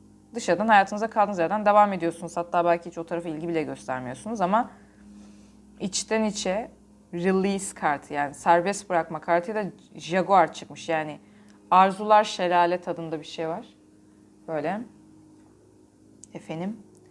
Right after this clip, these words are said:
Ee, <laughs> gene bir küçük enişteyi zor tutuyoruz kartıyla devam ediyoruz. Yani çok fazla şey var gerçekten.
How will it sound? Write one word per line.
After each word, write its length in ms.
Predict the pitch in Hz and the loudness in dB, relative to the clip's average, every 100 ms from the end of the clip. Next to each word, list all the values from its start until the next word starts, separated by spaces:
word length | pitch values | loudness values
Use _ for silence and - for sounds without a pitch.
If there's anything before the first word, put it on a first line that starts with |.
| - - - _ _ 170 | -20 -20 -20 _ _ -2
Ee, 600 | 165 160 156 156 156 156 147 | 0 2 0 0 -2 -6 -10
<laughs> 180 | 175 220 | -6 2
gene 280 | 190 220 214 | 4 4 4
bir 180 | 208 202 | -2 -6
küçük 260 | 220 220 | -8 -2
enişteyi 420 | 220 214 - 208 208 | 0 0 -2 -4 0
zor 180 | 208 | 0
tutuyoruz 500 | 214 233 220 180 180 | 0 -2 0 0 -2
kartıyla 460 | - 175 175 185 202 | 0 0 0 -2 2
devam 300 | 196 180 196 | 4 6 4
ediyoruz. 240 | 151 147 | -2 -8
Yani 120 | 151 151 | -10 -6
çok 200 | 214 214 | -4 2
fazla 260 | 208 185 | 2 2
şey 220 | 202 165 | -6 -6
var 100 | 151 | -6
gerçekten. 520 | 147 165 165 - 196 | -4 -4 -4 -10 -10